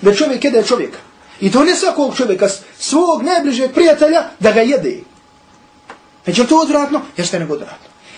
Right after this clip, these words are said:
Gibet je isto tako odvratno. Znači, da jedeš, odnosno da gibetiš svog brata, isto tako je, isto tako odvratno. I zato Ibn Qayyim, da mu se Allah Đelešanu smiluje, kaže, ima da lijep govor, kaže, subhanallah,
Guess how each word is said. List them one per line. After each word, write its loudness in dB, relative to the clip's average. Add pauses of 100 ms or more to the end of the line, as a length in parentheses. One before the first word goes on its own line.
(160)
Gibet 0
je -8
isto -4
tako -12
odvratno. -16 (920)
Znači, 0
da 4
jedeš, -2 (440)
odnosno 0 (200)
da 2
gibetiš 0
svog 0
brata, 2 (220)
isto 0
tako -4
je, 0 (260)
isto -4
tako -6
odvratno. -18 (380)
I -2
zato 2
Ibn -2
Qayyim, -2 (200)
da -4
mu -6
se -4
Allah -2
Đelešanu -10
smiluje, -8
kaže, -8 (600)
ima -6
da -4
lijep -2
govor, -6 (440)
kaže, 2
subhanallah, -2